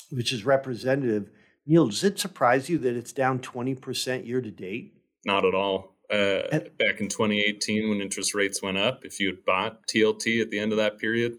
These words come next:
Speaker 2: you would have made twenty percent. So it's talked about the inverse is also true.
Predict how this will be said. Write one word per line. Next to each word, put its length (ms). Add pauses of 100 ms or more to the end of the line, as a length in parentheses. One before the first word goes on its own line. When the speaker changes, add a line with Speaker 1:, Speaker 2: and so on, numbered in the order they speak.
Speaker 2:
you 120
would 80
have 80
made 280
twenty 220
percent. 540
So 300 (360)
it's 140
talked 280
about 220
the 80
inverse 380
is 80
also 320
true. 340